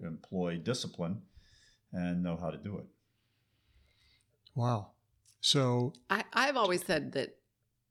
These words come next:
Speaker 3: almost every young person can benefit from doing some military service.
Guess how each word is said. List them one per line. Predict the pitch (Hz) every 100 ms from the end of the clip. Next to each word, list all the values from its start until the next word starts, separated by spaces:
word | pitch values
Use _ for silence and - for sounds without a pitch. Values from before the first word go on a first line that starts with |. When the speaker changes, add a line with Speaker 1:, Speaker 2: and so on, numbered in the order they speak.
| _ _ _ _ _ -
Speaker 3:
almost | 160 156 151 151 - -
every | 147 143 156 151 147 143 - _ _ -
young | 139 117 -
person | 117 113 107 117
can | 135 123
benefit | 131 139 - -
from | 139 117 117
doing | 123 120 123 -
some | - 113 - -
military | 127 113 123 -
service. | - - -